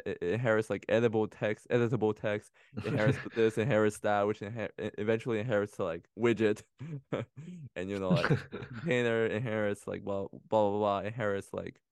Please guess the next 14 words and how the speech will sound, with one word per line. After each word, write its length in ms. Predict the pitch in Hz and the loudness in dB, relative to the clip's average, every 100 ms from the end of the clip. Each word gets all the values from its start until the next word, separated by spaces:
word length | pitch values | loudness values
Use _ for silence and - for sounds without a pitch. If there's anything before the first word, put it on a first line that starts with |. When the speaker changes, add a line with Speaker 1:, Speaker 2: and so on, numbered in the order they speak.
| _ _ | _ _
Speaker 1:
like, 160 | 87 92 | -12 -4
render, 260 | 107 107 98 - | 0 0 -2 -4
render 380 | 110 110 107 104 | 0 2 4 6
object. 420 | 101 98 101 95 - | 6 4 0 -4 -8
I, 100 | 90 | -6
I 100 | 87 | 0
don't 180 | 101 104 | 0 0
really 200 | 101 92 | 0 -2
know. 160 | 90 87 | -2 -4
I'm 80 | 90 | -6
just 160 | - | -10
making 240 | 95 - 50 | -10 -10 -12
these 160 | - | -10
up. 160 | - | -12